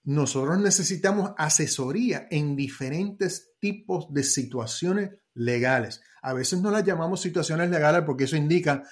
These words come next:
que hay que contratar a un abogado y no queremos pagarle a un abogado,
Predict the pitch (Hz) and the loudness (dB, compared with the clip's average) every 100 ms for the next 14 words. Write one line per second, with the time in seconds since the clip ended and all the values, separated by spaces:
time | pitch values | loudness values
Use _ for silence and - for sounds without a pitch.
0 | - - 143 170 165 156 156 156 165 160 | -12 -6 -2 -2 -2 0 4 4 4 4
1 | 147 151 165 139 - _ - 143 143 156 | 4 6 4 2 -2 _ -2 0 2 2
2 | 160 156 156 156 160 151 143 170 156 135 | 2 2 2 2 2 2 2 4 4 2